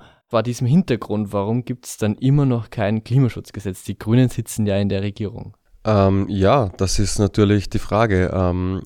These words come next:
Speaker 2: aus unserer Sicht ist es schon so, dass ein Klimaschutzgesetz notwendig ist und dass das auch eines sein muss, das uns wirklich weiterbringt.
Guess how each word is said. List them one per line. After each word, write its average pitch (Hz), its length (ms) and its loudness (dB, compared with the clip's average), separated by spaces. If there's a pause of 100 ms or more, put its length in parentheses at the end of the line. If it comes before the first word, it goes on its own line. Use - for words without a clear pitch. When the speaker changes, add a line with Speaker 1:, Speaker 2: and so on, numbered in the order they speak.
Speaker 2:
aus 95 220 -2
unserer 113 320 -2
Sicht - 340 -4
ist 98 140 -4
es 98 100 -2
schon 104 240 -2
so, 98 240 -2
dass 92 240 -2
ein 90 100 0
Klimaschutzgesetz - 880 -4
notwendig 101 520 0
ist 104 140 -6
und - 220 -8
dass 92 160 0
das - 200 -6
auch - 180 -6
eines 90 240 -4
sein 82 220 0
muss, 92 260 -4
das 87 160 -6
uns 90 180 -8
wirklich - 260 -12
weiterbringt. 120 640 -6